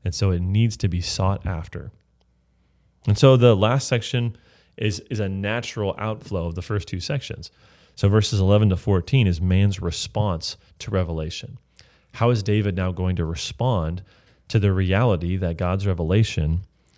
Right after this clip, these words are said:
is this good and this pure. Verse eleven, he says, "Moreover, by them is your servant warned. In keeping them, there is great reward."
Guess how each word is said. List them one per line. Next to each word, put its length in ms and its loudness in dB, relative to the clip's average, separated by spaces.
is 240 6
this 340 6
good 340 6
and 100 0
this 160 -2
pure. 540 0
Verse 240 4
eleven, 280 4
he 80 4
says, 200 2
"Moreover, 560 6
by 280 4
them 240 4
is 160 2
your 120 0
servant 420 0
warned. 460 2
In 180 2
keeping 480 4
them, 300 2
there 200 4
is 140 2
great 600 2
reward." 680 0